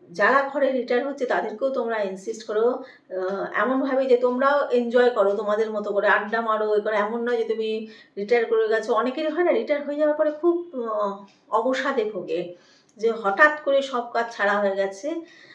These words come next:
তো কেউ যদি আবার কাজ করতে চায়, সে কাজ করবে, কিংবা যেই জিনিসগুলো করতে পারেনি, আড্ডা বা দেওয়া, গল্প করা, ঘুরে বেড়ানো, সেগুলো করো,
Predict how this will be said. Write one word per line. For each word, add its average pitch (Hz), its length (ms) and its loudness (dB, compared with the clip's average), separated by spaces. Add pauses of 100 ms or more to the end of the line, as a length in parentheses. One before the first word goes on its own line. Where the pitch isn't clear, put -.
(160)
তো 214 400 4 (120)
কেউ 285 160 -6
যদি 285 240 0
আবার 208 340 4
কাজ 247 200 -2
করতে - 200 -12
চায়, 254 160 0
সে 240 160 -2
কাজ 220 320 -2
করবে, 226 260 -2
কিংবা 339 500 2 (520)
যেই 262 240 -2
জিনিসগুলো 247 420 0
করতে 214 340 0
পারেনি, 208 340 0
আড্ডা 185 320 -2
বা 190 100 -2
দেওয়া, 180 560 2
গল্প 180 400 -4
করা, 180 580 -2
ঘুরে 233 180 4
বেড়ানো, 190 400 -2
সেগুলো 359 420 2
করো, 196 460 -2